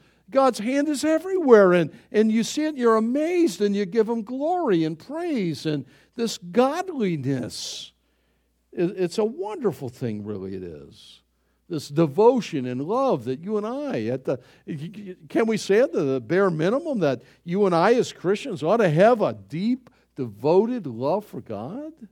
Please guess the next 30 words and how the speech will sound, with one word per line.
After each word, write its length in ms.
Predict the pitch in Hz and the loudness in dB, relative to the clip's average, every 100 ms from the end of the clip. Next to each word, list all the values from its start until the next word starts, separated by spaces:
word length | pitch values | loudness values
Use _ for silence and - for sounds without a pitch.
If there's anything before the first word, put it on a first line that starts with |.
| _ _ _ _ _ _ _ _ _ _ _ - | _ _ _ _ _ _ _ _ _ _ _ -12
That 120 | 330 | -6
ought 160 | 339 240 | -4 0
not 180 | 190 | -2
be 140 | 175 165 | 0 -2
a 60 | |
strange 640 | 127 - 170 214 277 165 - | -2 -10 -12 -8 -8 -8 -10
thing, 500 | 156 247 330 233 - 92 _ _ _ _ _ | -10 -10 -10 -12 -14 _ _ _ _ _ _
that 100 | 226 | -12
we 200 | 196 240 | -8 -6
love 340 | 180 170 226 190 | -2 2 2 2
the 120 | 180 | 0
Lord 460 | 175 247 339 285 | 0 -6 -6 -6
with 180 | 135 143 | -6 -4
all 220 | 202 240 | -2 -2
our 140 | 240 202 | -4 -6
hearts 480 | - 262 339 - 147 | -8 -10 -10 -10 -8
and 100 | 123 | -8
our 140 | 139 | -8
soul. 720 | - 247 302 339 311 71 64 _ _ _ _ _ _ | -12 -16 -14 -14 -14 -16 -18 _ _ _ _ _ _
And 160 | 202 196 | -2 2
the 80 | 185 | 6
next 300 | 233 269 - | 6 6 0
one 140 | 214 | 0
goes 260 | 190 185 214 | 4 2 4
right 260 | 220 226 | 4 4
with 240 | 208 294 294 | 0 -2 0
it, 140 | 151 | -2
this 300 | 156 151 - _ _ - | -2 -4 -8 _ _ 0
brotherly 520 | 160 214 208 175 143 | 6 6 6 2 -2
kindness. 800 | 127 185 311 359 147 - - | -2 -4 -4 -4 -6 -6 -12